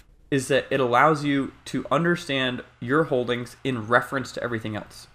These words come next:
right? It's not just that I can have my Bitcoin, it's that the blockchain allows me to know how many Bitcoins are in circulation and know my Bitcoin relative to everyone else's Bitcoin, because that's what gives my Bitcoin value. Now, if I say, throw medical records on the blockchain,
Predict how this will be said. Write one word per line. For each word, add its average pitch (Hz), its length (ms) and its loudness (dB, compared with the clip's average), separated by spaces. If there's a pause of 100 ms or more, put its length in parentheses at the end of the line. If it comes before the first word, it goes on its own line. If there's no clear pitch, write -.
right? 123 240 -2 (380)
It's 123 160 -6
not 160 280 2
just 156 140 -4
that 139 80 2
I 139 80 4
can 131 120 -6
have 127 180 4
my 110 160 -2
Bitcoin, 107 500 -4 (320)
it's 135 200 0
that 135 200 2
the 120 80 -2
blockchain 151 440 4
allows 123 340 2
me 123 100 -2
to 120 120 -6
know 117 320 0 (120)
how 135 140 4
many 147 220 0
Bitcoins 120 540 -2
are 120 100 0
in 110 100 -4
circulation 113 640 -4
and 110 100 -2
know 127 160 2
my 120 300 0
Bitcoin 123 580 -4 (400)
relative 127 640 4
to - 140 -6
everyone 117 380 -2
else's 123 380 2
Bitcoin, - 460 -10 (260)
because 131 240 0
that's 143 300 0
what 127 260 -4
gives 147 240 4
my 123 100 0
Bitcoin 104 380 -4
value. 123 380 0 (440)
Now, 117 360 0 (360)
if 131 140 0
I 131 140 4
say, 113 240 2
throw 156 280 4
medical 123 380 2
records 104 300 0
on 110 40 -4
the 98 80 -4
blockchain, 120 540 -4